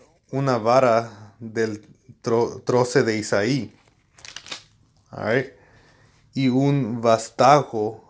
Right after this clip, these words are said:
retornará de sus raíces." All right. Este, y, y ahí está hablando de Yahweh Shai, man.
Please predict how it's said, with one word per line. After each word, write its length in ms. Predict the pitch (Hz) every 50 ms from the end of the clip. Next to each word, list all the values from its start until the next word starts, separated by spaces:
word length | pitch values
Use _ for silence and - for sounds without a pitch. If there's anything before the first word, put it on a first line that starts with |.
| 120
retornará 1120 | 110 117 117 113 110 - - 113 113 110 110 101 101 101 110 123 135 131 123 120 117 117 110 113
de 200 | 117 104 - 104
sus 240 | - 120 120 113
raíces." 720 | - 110 110 117 139 175 185 185 - - - - - - _ _ _ _ _ _ _ _ _ _ _ _ _ -
All 240 | 113 113 113 120
right. 120 | 139 151 - - - _ _ _ _ _ _ _ _ _ _ _ _ _ _
Este, 680 | - 117 - - - 131 123 117 110 107 98 - - - - _ _ _ -
y, 520 | 117 117 113 85 76 82 104 120 120 113
y 40 | 107
ahí 220 | 104 107 117 127
está 260 | 135 139 139 - -
hablando 560 | 120 113 117 117 117 120 123 120 117 117 110 107
de 540 | - - 113 110 107 104 101 98 98 95 98
Yahweh 340 | 104 104 117 107 98 101 98
Shai, 360 | - - 151 151 147 113 98
man. 180 | 101 98 107